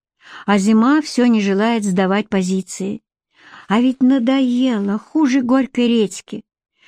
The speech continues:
Как хочется солнца, тепла и... черешни, вдруг подумала Женя.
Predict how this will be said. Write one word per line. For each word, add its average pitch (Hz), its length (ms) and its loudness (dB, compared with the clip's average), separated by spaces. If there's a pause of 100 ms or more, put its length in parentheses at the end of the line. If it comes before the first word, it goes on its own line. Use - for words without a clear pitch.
(220)
Как 320 240 -2
хочется 220 460 0
солнца, 262 580 0
тепла 196 640 -2 (180)
и... 320 320 2 (1080)
черешни, 262 680 0 (800)
вдруг 240 420 0
подумала 233 520 2
Женя. 226 420 0